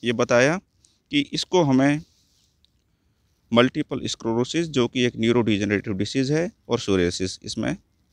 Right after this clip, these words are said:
हमें इसको यूज़ कर सकते हैं। इसका mode of action हमने आपको बताया, लेकिन एक ध्यान भी ये रखना है कि ये एंटी फर्टिलिटी एक्टिविटी शो करता है।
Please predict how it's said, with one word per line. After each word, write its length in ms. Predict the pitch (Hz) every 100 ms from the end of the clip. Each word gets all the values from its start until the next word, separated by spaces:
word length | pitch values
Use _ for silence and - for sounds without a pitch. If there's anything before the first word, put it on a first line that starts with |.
| _ _ 107
हमें 220 | 107 113
इसको 320 | 123 - 107
यूज़ 240 | 95 113
कर 100 | -
सकते 340 | - 135 - 139
हैं। 140 | 139
इसका 220 | 131 -
mode 220 | 104 101 101
of 280 | 98 101 - 113
action 280 | - 113
हमने 220 | 101 101 95
आपको 340 | 85 - 76 - - - - - 90
बताया, 440 | 98 113 123 143 - _ - -
लेकिन 300 | 120 123 123 -
एक 180 | 131 104
ध्यान 280 | 135 123 143
भी 100 | 131
ये 60 |
रखना 300 | 107 92 107
है 260 | 113 131 175 - _ _ -
कि 80 | 131
ये 280 | 123 123 -
एंटी 280 | 127 135 156
फर्टिलिटी 540 | 151 110 - 110 - 113
एक्टिविटी 720 | - _ 113 - 107 113 107
शो 180 | - 123
करता 360 | 120 - 120
है। 260 | 131 143